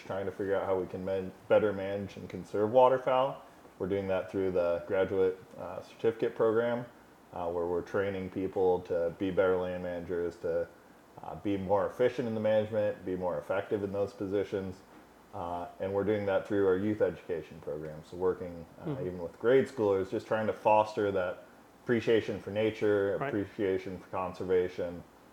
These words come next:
Speaker 1: uh, that hopefully they'll be big proponents for that, uh, whether
Speaker 2: Good.
Speaker 1: they go into kind of the conservation natural resource field or,
Speaker 2: Uh-huh.
Speaker 1: or if they're just, uh, living out here.
Speaker 2: The, um, how many,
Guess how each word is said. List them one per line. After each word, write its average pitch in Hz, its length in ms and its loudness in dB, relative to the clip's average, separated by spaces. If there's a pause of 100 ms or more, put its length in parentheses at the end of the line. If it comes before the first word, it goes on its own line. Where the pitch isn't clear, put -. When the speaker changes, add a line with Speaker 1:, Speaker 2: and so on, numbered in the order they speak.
(220)
Speaker 1:
uh, 80 140 -10
that 82 120 -4
hopefully 92 380 0
they'll 90 140 2
be 85 220 -4
big 85 260 -4
proponents 87 500 -6
for 87 140 -6
that, 85 380 -4 (120)
uh, - 280 -14 (500)
whether 101 220 6
Speaker 2:
Good. 95 100 4
Speaker 1:
they 95 60 2
go 101 240 6
into 92 520 -2 (140)
kind 92 160 -4
of 90 60 -6
the - 60 -12
conservation 90 540 -4
natural 87 300 -10
resource 90 380 -4
field 87 360 -2
or, 82 140 -6 (280)
Speaker 2:
Uh-huh. 143 240 -4
Speaker 1:
or 87 80 -4
if - 100 -10
they're 92 80 -6
just, 87 360 -8 (380)
uh, - 40 -14 (240)
living 85 280 -2
out 80 220 -14
here. - 200 -12 (260)
Speaker 2:
The, 151 300 8 (200)
um, 127 320 -2 (400)
how - 160 6
many, 226 320 2